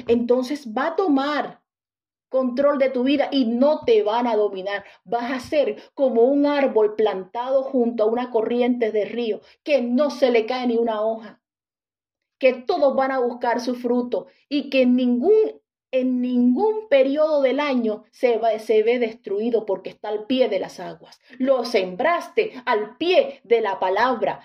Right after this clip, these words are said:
Las aguas la, es la palabra de Dios, el conocimiento de Dios.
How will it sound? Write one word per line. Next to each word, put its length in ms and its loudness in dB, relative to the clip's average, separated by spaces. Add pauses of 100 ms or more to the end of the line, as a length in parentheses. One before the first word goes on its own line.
(140)
Las 320 -4
aguas 560 0
la, 300 -2
es 160 -2
la 240 -4
palabra 580 0
de 120 -8
Dios, 300 -8 (120)
el 240 0
conocimiento 960 2
de 140 -2
Dios. 380 -8